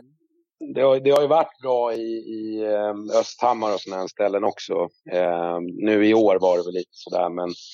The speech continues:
men där har det ändå kommit rätt mycket fina sarvar, och jag vet många femtonhundringar som har kommit upp där som inte är anmälda någonstans.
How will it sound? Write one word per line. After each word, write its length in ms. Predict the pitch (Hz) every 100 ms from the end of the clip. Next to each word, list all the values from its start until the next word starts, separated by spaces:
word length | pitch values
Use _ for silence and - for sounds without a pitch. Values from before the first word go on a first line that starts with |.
| - - -
men 100 | 104
där 200 | 113 113
har 120 | 113
det 60 | 104
ändå 200 | 98 101
kommit 380 | 104 104 104 101
rätt 180 | 95
mycket 340 | 101 95 - -
fina 240 | 101 92
sarvar, 440 | - 95 92 92 95
och 100 | 98
jag 260 | 101 101
vet 140 | 98 - 110
många 580 | 107 98 110 107 92 87 _ _ _ _ _ -
femtonhundringar 720 | 110 95 104 110 107 92 90
som 140 | 92
har 60 | 90
kommit 300 | 95 90 98
upp 120 | 92 -
där 120 | 95
som 140 | -
inte 300 | 101 95 -
är 40 | 101
anmälda 540 | 101 95 101 92 85
någonstans. 640 | 87 87 - 90 87 -